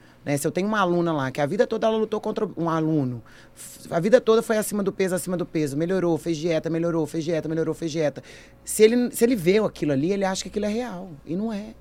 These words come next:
Entendeu? Então, assim, o atleta profissional, ele é a, qual que é a profissão do atleta,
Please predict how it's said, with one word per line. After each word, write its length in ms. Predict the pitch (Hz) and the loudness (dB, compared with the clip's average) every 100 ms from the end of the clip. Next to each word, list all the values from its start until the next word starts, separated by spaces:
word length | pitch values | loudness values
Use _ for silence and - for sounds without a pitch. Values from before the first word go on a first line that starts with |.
| - - - - - - - - - - - | -20 -20 -20 -20 -20 -20 -20 -20 -20 -20 -10
Entendeu? 400 | 131 165 151 123 | -4 0 0 -2
Então, 280 | 127 170 190 | -2 -2 -4
assim, 340 | - 143 123 - - - | -6 -6 -8 -10 -20 -6
o 80 | 139 | -2
atleta 400 | 143 165 196 220 | -2 0 -2 -2
profissional, 580 | - 196 - - 156 185 | -4 -6 -4 -4 -2 0
ele 120 | 185 | -2
é 60 | 175 - - - | -4 -12 -20 -10
a, 100 | 165 - - - | -10 -10 -18 4
qual 120 | 247 | 4
que 100 | 269 | 6
é 40 | |
a 40 | 247 | 4
profissão 560 | - 240 - - 190 | 6 6 6 2 2
do 60 | 175 | 4
atleta, 380 | 156 127 120 | 2 -2 -8